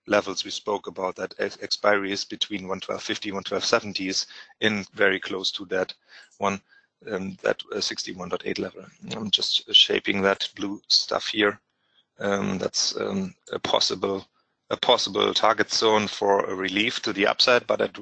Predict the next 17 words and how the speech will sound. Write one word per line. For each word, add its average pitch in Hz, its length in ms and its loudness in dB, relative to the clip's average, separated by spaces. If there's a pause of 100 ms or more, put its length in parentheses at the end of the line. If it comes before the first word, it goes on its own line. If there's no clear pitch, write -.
as 107 200 2
well 104 300 6 (400)
a - 60 -6
possible 98 460 -2
next 101 360 -2
enter, 95 360 -2 (400)
uh, 95 300 0 (220)
um, 95 220 -6
for 95 440 -2
a, 92 460 -6
a 95 40 -8
reshort 95 600 0 (320)
down 104 180 -2
the 95 100 -4
road, - 280 -2 (1120)
which 120 220 2
would, 117 180 4